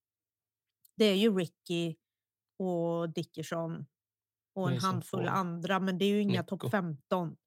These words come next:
Speaker 2: Nej, det är korrekt.
Speaker 1: Ehm, och jag menar, Dickerson har ju kastat Discraft förut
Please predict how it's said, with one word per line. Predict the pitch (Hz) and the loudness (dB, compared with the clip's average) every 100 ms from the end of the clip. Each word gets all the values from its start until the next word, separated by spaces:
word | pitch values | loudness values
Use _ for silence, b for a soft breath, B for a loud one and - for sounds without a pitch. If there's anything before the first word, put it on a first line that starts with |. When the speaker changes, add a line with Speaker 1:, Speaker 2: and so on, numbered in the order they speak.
| _ _ _ - | _ _ _ -4
Speaker 2:
Nej, | 120 110 - _ _ | -2 -2 -6 _ _
det | - 131 | -14 -12
är | 120 - | -12 -14
korrekt. | - - - _ _ _ _ _ _ _ _ _ _ _ _ _ _ _ _ _ _ _ _ _ _ _ 175 | -20 -20 -20 _ _ _ _ _ _ _ _ _ _ _ _ _ _ _ _ _ _ _ _ _ _ _ -6
Speaker 1:
Ehm, | 170 170 165 165 165 165 - _ _ _ _ _ _ _ | -4 -2 -4 -4 -4 -6 -10 _ _ _ _ _ _ _
och | 214 | 4
jag | |
menar, | 220 196 | 6 4
Dickerson | 196 - 202 240 202 | 0 0 2 2 4
har | 170 156 | 2 2
ju | 208 | 2
kastat | 233 196 - 214 - | 2 -2 0 -2 0
Discraft | 175 160 - 160 147 | -8 -8 -6 -8 -8
förut | - 160 151 151 151 | -6 -4 -4 -6 -10